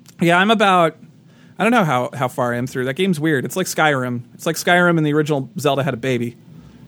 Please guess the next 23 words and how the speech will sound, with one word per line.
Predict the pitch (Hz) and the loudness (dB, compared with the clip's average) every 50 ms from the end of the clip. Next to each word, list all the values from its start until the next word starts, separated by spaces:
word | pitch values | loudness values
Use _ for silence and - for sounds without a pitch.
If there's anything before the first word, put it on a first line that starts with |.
| - - | -8 -2
And | 147 131 123 120 | 0 2 2 2
it's, | 120 117 - - - - | 2 0 0 -4 -6 -4
it's | - 127 - - - - - - - | -6 -6 -6 -8 -14 -16 -18 -16 -4
really, | - 147 135 127 123 123 | 0 2 4 4 4 4
really | 123 - - - 147 135 123 120 | 2 0 -2 0 0 2 2 2
weird | 123 131 127 120 113 113 | 2 4 4 4 4 2
in | 120 120 | 0 -2
that | 120 117 117 | -4 -4 -4
regard. | 120 120 - - 117 117 117 120 127 | -4 -6 -6 -6 -6 -6 -6 -6 -4
But | 151 151 | -2 0
I, | 143 156 151 165 180 | 0 2 2 2 2
I've | 185 185 | 2 2
been | 208 190 180 | 2 0 0
just | 180 165 - | 0 -2 -2
getting, | 185 170 170 160 156 151 143 139 135 - - | -2 -2 -2 -2 -2 -4 -4 -6 -8 -10 -10
I've | 139 151 151 | -8 -8 -4
been | 147 165 151 | -4 -2 0
having | 151 180 175 170 | 0 -2 0 0
a | 165 | 0
lot | 165 151 | 0 -2
of | 135 - | -2 -2
fun | 170 156 147 | -2 -2 -2
exploring. | 135 - - - 170 165 165 160 160 160 156 156 151 | -4 -8 -8 -4 -2 0 0 2 2 0 0 -2 -4